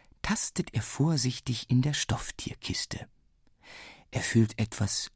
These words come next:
Stoppeliges, etwas Weiches, etwas Glattes,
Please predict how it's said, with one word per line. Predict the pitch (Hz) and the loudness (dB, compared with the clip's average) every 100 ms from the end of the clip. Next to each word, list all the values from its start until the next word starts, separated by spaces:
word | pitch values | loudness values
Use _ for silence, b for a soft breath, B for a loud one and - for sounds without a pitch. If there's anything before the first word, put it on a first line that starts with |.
| _ | _
Stoppeliges, | - - - - - - - - - - - b b b b _ | -8 -8 -4 -4 -4 -6 -6 -8 -6 -6 -6 b b b b _
etwas | 104 - 95 - | -2 -2 -4 -2
Weiches, | 85 98 113 - - - - b b b b b _ | 0 2 0 -4 -8 -6 -8 b b b b b _
etwas | 156 - 180 180 - - | -14 -6 -4 -2 -6 -6
Glattes, | 214 190 - 92 - - | -4 -2 -4 -8 -4 -4